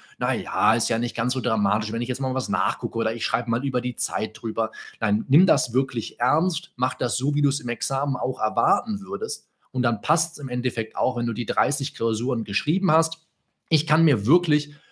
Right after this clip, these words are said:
überhaupt nicht erklären, warum in diesen zehn Jahren, wie gesagt, mein Rep ging März zweitausendzwölf los, wie in diesen zehn Jahren sich diese Zahl an erforderlichen Klausuren, die auf einmal nötig sein sollen,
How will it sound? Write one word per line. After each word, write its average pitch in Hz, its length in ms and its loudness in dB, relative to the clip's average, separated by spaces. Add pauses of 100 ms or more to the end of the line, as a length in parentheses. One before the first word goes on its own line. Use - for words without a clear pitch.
überhaupt 160 480 6
nicht 147 200 0
erklären, 147 540 0 (260)
warum 123 280 2
in 139 100 2
diesen 127 300 0
zehn 214 320 4
Jahren, 170 520 4
wie 147 100 2
gesagt, 143 320 2
mein 131 180 0
Rep 139 280 -4
ging 135 260 -2
März 123 480 -4
zweitausendzwölf 123 1300 -2
los, 147 400 0 (280)
wie 135 160 -2
in 143 120 2
diesen 170 340 0
zehn 151 260 -2
Jahren 135 360 2
sich 123 160 -4
diese 143 320 -4
Zahl 170 440 0
an 127 180 -6
erforderlichen 131 720 -6
Klausuren, 117 580 -2
die 113 120 -4
auf - 140 -8
einmal 110 240 -2
nötig 143 360 0
sein 113 240 2
sollen, 107 340 0